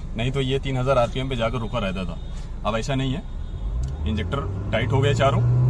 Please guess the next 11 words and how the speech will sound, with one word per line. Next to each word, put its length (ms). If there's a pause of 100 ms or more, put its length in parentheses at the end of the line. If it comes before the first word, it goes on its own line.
(500)
और 600
इस 120
गाड़ी 200
का 80
हमने 180
टेस्ट 220
ड्राइव 260
भी 120
ले 140
लिया 200
है, 80